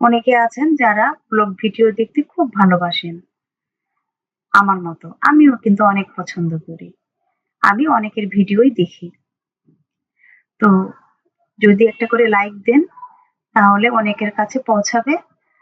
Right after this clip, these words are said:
তারা আমার ভিডিওটি দেখবে, এটাই হচ্ছে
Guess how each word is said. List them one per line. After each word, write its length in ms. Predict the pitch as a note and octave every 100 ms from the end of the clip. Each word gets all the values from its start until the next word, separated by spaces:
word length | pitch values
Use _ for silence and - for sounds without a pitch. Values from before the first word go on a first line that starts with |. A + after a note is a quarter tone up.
| _ -
তারা 200 | G3+ G3+
আমার 280 | G3+ G#3 G3
ভিডিওটি 480 | G3+ F#3 G3+ F#3+ G3+
দেখবে, 440 | F#3 E3 - - E3 _ _ _ _ _ _ _ _ _
এটাই 260 | G#3+ A3+ G#3+
হচ্ছে 400 | G#3 - -